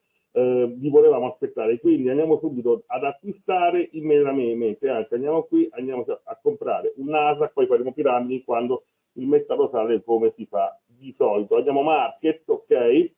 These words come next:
Market, ma, eh, qui non, non, non quota più, non mi aggiorno. Ok, allora andiamo sul, sul mini, vai, andiamo sul mini e ne compriamo in questo momento, quindi,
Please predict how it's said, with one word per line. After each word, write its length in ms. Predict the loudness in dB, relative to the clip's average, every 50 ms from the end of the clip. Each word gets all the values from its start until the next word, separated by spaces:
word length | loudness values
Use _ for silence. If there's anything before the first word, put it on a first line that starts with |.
| _ _ _ _ _
Market, 880 | _ -4 -2 0 0 0 0 0 -2 -2 -2 -2 -4 _ -2 -2 -2 -2 -6 _ _ _ _ _ _ _ _ _ _ _ _ _ _ _ _ _ _ _ _ _ _ _ _ _ -14
ma, 140 | -14 -14 -14 _ _ _ _ _ _ _ _ _ _ _ _ _
eh, 560 | -2 2 4 4 4 4 4 4 4 2 -2 _ _ _ -14
qui 100 | -12 -8
non, 180 | -6 -6 -4
non, 460 | -4 -4 -4 -4 -6 -6 -8 -10 -12 -12
non 220 | -10 -10 -8 -4
quota 220 | -2 0 2 2 0
più, 260 | 0 -4 -8 -8 -6
non 180 | -6 -6 -6 -6
mi 200 | -6 -6 -4 -4
aggiorno. 600 | -4 -6 -6 -6 -4 -4 -4 -6 -8 -16 -20 _ _ _ _ _ _ _ _ _ -20 -20 _ _ -20 -20 -20 _ -18 -18 -14
Ok, 260 | -12 -10 -8 -6 -6 -6 -4
allora 280 | -2 0 2 2 0 -2 -8 _ _ _ _ _ _ _
andiamo 380 | -8 -6 -2 0 0 2 2 0
sul, 360 | 0 -2 0 0 0 0 -2 -4 _ _
sul 240 | _ -6 -4 -4 -2
mini, 320 | -2 -4 -4 -6 -6 -6
vai, 280 | -6 -6 -4 -6 -6 -10 _ _ _ _ -12
andiamo 340 | -6 -4 -2 -2 0 -2 -2
sul 180 | -2 -2 0
mini 560 | 2 2 2 2 2 2 2 0 0 -2 -4 -6 _
e 140 | -2 0
ne 120 | 0 0 0
compriamo 680 | 0 0 -2 -2 0 0 0 0 0 0 0 0 -2 -4
in 100 | -6 -6
questo 320 | -2 -2 -2 -2 -2 -2 -2
momento, 540 | -2 0 0 0 0 0 -2 -4 -6 -6
quindi, 500 | -4 -4 -6 -6 -6 -6 -6 -8 -8 -10